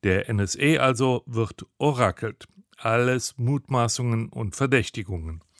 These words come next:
Der Abgeordnete Höferlin hatte die Bundesregierung gefragt, welche Bundesministerien oder Bundesbehörden denn Produkte des Netzwerkherstellers SolarWinds nutzen. In einem Update der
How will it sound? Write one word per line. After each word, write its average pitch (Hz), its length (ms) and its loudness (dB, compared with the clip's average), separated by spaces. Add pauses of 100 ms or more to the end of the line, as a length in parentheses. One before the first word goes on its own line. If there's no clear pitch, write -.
(540)
Der 110 280 4
Abgeordnete 147 1040 0
Höferlin 143 600 0
hatte 120 260 -2
die 107 140 -2
Bundesregierung 135 840 0
gefragt, 120 540 0
welche 123 320 0
Bundesministerien 139 1120 0
oder 107 240 0
Bundesbehörden 113 1000 2 (500)
denn 127 220 2
Produkte 156 520 2
des 101 260 -4
Netzwerkherstellers 110 1000 -2
SolarWinds 98 600 -2
nutzen. 98 500 -4 (100)
In 117 220 0
einem 117 240 0
Update 143 460 0
der 107 340 2